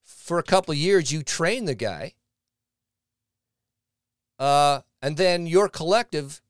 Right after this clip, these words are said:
pays him a whole bunch of money for a couple of years, and then just on a whim, the coach yells at him. He's not playing every snap of every game, gets ticked off, or someone from a school comes along and says, "Hey, man,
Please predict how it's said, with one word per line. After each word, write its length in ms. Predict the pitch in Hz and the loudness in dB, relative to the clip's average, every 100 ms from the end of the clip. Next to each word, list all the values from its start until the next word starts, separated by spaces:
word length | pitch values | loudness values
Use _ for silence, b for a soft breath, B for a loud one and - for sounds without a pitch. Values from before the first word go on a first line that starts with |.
| _ _ - | _ _ -4
pays 220 | 180 165 | -4 -2
him 100 | 156 | 0
a 80 | 143 | 2
whole 180 | 190 | 4
bunch 280 | 170 175 170 | 2 0 -2
of 80 | 151 | -4
money 300 | 131 190 226 | -2 -2 -2
for 160 | - 117 | -4 -8
a 60 | |
couple 340 | - 135 - 117 | -2 -4 -4 -6
of 40 | |
years, 320 | 117 135 156 | -4 -4 -4
and 140 | 127 131 | -6 -4
then 240 | 143 135 | -4 -4
just 280 | 117 151 _ - | -8 -10 _ -4
on 140 | 147 156 | 0 2
a 60 | |
whim, 440 | 143 196 196 180 175 _ _ _ _ _ - | 2 2 0 -2 -8 _ _ _ _ _ -10
the 80 | |
coach 340 | 139 165 147 - | 2 4 4 4
yells 300 | 139 175 151 | 4 4 6
at 240 | 160 160 | 4 4
him. 260 | 165 165 165 _ _ _ _ _ _ _ - | 2 -2 -10 _ _ _ _ _ _ _ -10
He's 160 | 143 | -4
not 200 | 175 160 | -2 -2
playing 480 | - 160 160 156 147 - | -2 2 2 0 -4 -2
every 320 | 151 156 160 | 0 0 -4
snap 500 | 151 143 151 151 151 | -4 -4 -4 -6 -8
of 120 | 139 | -6
every 220 | 147 151 143 | -6 -6 -6
game, 300 | 143 147 147 | -4 -4 -6
gets 240 | 147 - | -8 -8
ticked 300 | - 156 - | -6 -6 -2
off, 240 | 135 160 - | 0 0 0
or 440 | 196 202 175 208 _ _ | 4 6 4 0 _ _
someone 320 | - 160 156 | -4 -4 -2
from 160 | 170 156 | -4 -4
a 60 | |
school 300 | 139 - 156 | -4 -4 -6
comes 240 | 139 139 127 | -2 -4 -2
along 280 | 127 123 127 | -2 0 -2
and 80 | |
says, 160 | 120 110 | -6 -6
"Hey, 160 | 120 110 | -6 -8
man, 240 | 80 | -10